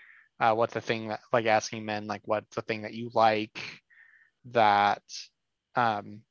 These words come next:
isn't generally socially acceptable for men to do?" And one of the most upvoted things was a guy who talked about, like, when he was a kid, he took ice skating lessons. He got to the point that he could land a toe loop, which I assume is a single toe loop, as opposed to, like, the ones you see in the Olympics, which is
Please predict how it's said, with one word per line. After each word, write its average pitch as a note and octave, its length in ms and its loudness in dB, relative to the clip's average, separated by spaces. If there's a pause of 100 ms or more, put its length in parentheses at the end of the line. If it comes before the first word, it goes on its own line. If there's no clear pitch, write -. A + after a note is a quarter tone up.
(340)
isn't C3+ 280 0
generally A2+ 480 0
socially A2 400 -4
acceptable G2+ 500 -6
for G#2 220 -4
men G2+ 200 -10
to A2+ 80 -10
do?" B2+ 180 -2
And - 500 -6
one F3 80 6
of D#3+ 60 2
the C3+ 160 4 (100)
most E3+ 340 6
upvoted D#3 460 2
things D#3 280 -4
was A#2+ 100 -4
a A#2 60 -2
guy A#2 360 4
who C3+ 100 -4
talked - 300 -2
about, A2 200 4
like, A#2+ 160 -2
when A#2 120 -4
he A#2 160 -8
was A#2+ 200 -2
a C3+ 60 -6
kid, A2 500 -2 (460)
he A2+ 220 -8 (200)
took - 180 -2
ice A2 200 2
skating A2 280 -2
lessons. A2+ 440 -4
He B2+ 80 -8
got A#2 200 0
to A#2+ 60 -10
the A#2+ 60 -2
point A#2+ 260 -2
that A2+ 80 -4
he B2 60 -6
could B2+ 140 -2
land A2+ 380 -4
a - 20 0
toe G#2 320 -4
loop, G#2 460 -8
which - 160 -10
I G#2 60 0
assume A2 260 -6
is G#2 120 -14
a - 40 -16
single G#2 400 -10
toe G2 300 -8
loop, G2+ 180 -12 (120)
as B2 200 -20
opposed - 260 -16
to, G#2+ 60 -12
like, G2+ 220 -6
the G#2 80 -8
ones G#2+ 260 -8
you A2 40 -10
see A#2+ 140 -12
in A#2 60 -10
the A2+ 60 -8
Olympics, A2 320 -8
which - 220 -12
is - 60 -14